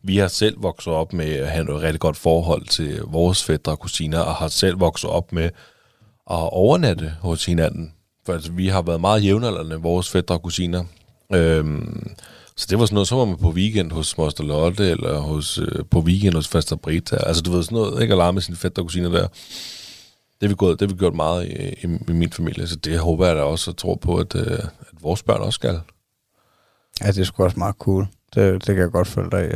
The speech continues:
Speaker 2: at, øh, at, at det kan blive rigtig fedt for dem.
Speaker 1: Mm.
Speaker 2: Øhm, jeg har jo ikke, øh, jeg har ikke så mange, øh, fætre og kusiner herhjemme. Øh,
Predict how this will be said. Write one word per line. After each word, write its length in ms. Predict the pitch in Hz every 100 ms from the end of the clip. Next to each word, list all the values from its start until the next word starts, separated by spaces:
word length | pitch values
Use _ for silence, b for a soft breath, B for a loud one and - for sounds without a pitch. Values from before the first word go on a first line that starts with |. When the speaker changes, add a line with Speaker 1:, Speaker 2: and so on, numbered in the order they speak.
| 104
Speaker 2:
at, 240 | - 98 95
øh, 320 | 92 95 104 - _ _
at, 140 | - 101 -
at 160 | 90
det 80 | 98
kan 100 | 92
blive 180 | 95 98
rigtig 160 | 90 95
fedt 200 | 101 92
for 180 | 95
dem. 80 | 95 104 - -
Speaker 1:
Mm. 60 |
Speaker 2:
Øhm, 400 | 98 87 80 85 - B B B -
jeg 120 | 92
har 140 | 95 98
jo 100 | 98
ikke, 300 | 101 - -
øh, 220 | - - - 107 -
jeg 80 | 101
har 100 | 104
ikke 140 | 104
så 80 | 101
mange, 560 | 98 92 98 107 110 82
øh, 220 | 113 117 113 _ _ _ _ _ _ _ _ _
fætre 300 | - 104 101
og 240 | 98 90 - -
kusiner 520 | 98 92 95 95 101
herhjemme. 480 | 101 90 95 113 117 - _ _
Øh, 60 | -